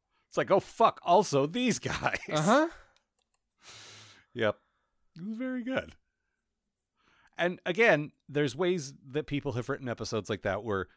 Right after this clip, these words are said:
Speaker 1: yeah, the chase gets bigger, but it seems sort of arbitrary, or like,
Speaker 2: Mm-hmm.
Speaker 1: I don't know, I saw the Blues Brothers and things just get bigger and bigger, and that's funny, and okay, it is, but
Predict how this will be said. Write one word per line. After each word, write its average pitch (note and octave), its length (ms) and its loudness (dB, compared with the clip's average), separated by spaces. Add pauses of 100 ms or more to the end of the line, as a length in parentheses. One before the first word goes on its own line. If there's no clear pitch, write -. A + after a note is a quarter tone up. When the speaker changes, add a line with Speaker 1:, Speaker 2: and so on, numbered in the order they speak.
(540)
Speaker 1:
yeah, B2+ 340 0
the G#2 120 -2
chase A#2 340 -2
gets - 180 -6
bigger, G#2+ 320 0
but F#2+ 140 -2
it F#2 60 -6
seems A2 280 -4
sort G#2 200 -2
of D#2+ 80 -4
arbitrary, G#2+ 640 0
or F2+ 80 -2
like, E2+ 140 -2
Speaker 2:
Mm-hmm. B2 260 -12
Speaker 1:
I G#2+ 80 2
don't G#2+ 100 2
know, F2 260 -2
I G#2+ 120 -2
saw C3 200 2
the A2 100 2
Blues G#2 260 -4
Brothers F2 400 -2
and E2 140 -8
things F#2 220 -6
just - 180 -8
get E2+ 160 -8
bigger E2 280 -4
and E2+ 100 -6
bigger, F#2 320 2
and F2+ 100 -4
that's E2+ 160 -6
funny, G2+ 360 -2
and D#2+ 160 -8 (320)
okay, E2+ 500 -6
it B2 140 -8
is, F2 340 -4 (100)
but F2+ 220 -2